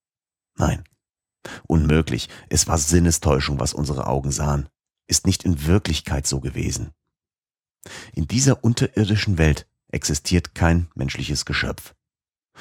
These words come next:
Eine Generation von Menschen, welche diese Höhlen im Schoße des Erdkörpers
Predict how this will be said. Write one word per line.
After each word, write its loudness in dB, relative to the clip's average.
Eine 0
Generation 2
von 2
Menschen, 0
welche -2
diese -4
Höhlen -2
im -8
Schoße -4
des -8
Erdkörpers -4